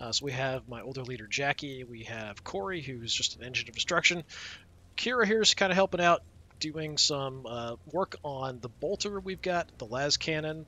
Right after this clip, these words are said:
possibly also our auto gun here to kinda keep them running without jamming. Uh, Morag here, our bolter specialist, doing tons and tons of damage, especially on crits.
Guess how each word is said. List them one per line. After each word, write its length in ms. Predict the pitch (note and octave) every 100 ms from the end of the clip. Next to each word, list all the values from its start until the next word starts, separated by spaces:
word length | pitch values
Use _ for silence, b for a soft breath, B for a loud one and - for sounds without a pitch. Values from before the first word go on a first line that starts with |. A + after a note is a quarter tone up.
| -
possibly 540 | C#4+ C4 F#3+ D3+ D3+
also 360 | B2 B2+ - B2
our 140 | A#2
auto 140 | B2+ C3+
gun 220 | C#3 B2+
here 180 | C#3 C3
to 80 |
kinda 220 | B2 C3+ B2
keep 160 | -
them 180 | - A#2
running 300 | G#2+ B2+ B2
without 280 | A#2+ A#2+ A2
jamming. 420 | C#3 D#3 D3+ D3+ - B B -
Uh, 100 | A2+
Morag 400 | G#2+ C#3+ D3+ D3+
here, 260 | - D3 C3+
our 140 | A#2
bolter 500 | A2 D3 D3+ D#3 C#3+ - B B B B
specialist, 680 | - - F3+ - E3 - - B B -
doing 220 | B3+ G3+
tons 280 | - G3+ F3+
and 80 | D#3+
tons 180 | F3+
of 40 | C#3+
damage, 220 | D#3+ C#3+
especially 320 | - G3+ -
on 120 | C#3
crits. 340 | B2 F#3+ -